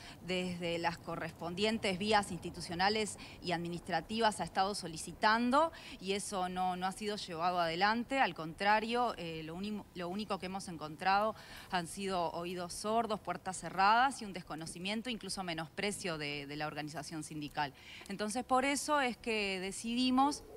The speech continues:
hacer una denuncia de esta situación en el Ministerio de Trabajo y Seguridad Social y además, eh, s-, hacer estas dos jornadas de movilización y lucha,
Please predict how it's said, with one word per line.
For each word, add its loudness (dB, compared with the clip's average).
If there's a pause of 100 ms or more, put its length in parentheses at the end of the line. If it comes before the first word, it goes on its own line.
(420)
hacer 0
una 4
denuncia 2
de 0
esta -6
situación -2
en 0
el -2
Ministerio -2 (480)
de 2
Trabajo 6
y -4
Seguridad 0
Social 4 (340)
y 6
además, 4
eh, 0 (180)
s-, -6 (220)
hacer 4
estas 2 (240)
dos 6
jornadas 4
de -2
movilización -2
y 0
lucha, 4